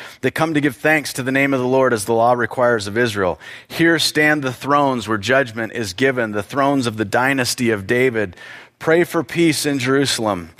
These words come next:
May all who love this city prosper. O Jerusalem, may there be peace within your walls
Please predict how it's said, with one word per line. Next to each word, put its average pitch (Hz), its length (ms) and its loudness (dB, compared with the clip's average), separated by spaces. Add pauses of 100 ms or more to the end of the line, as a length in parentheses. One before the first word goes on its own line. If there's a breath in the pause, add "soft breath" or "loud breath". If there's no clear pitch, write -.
(220 loud breath)
May 123 120 2
all 139 300 2
who 139 120 -6
love 127 280 2
this 123 160 -2
city 123 280 -2
prosper. 120 640 0 (300 loud breath)
O 151 280 4
Jerusalem, 135 760 0
may 139 160 4
there 135 200 2
be 123 140 -2
peace 156 380 0
within 135 280 -2
your 120 120 0
walls 113 560 2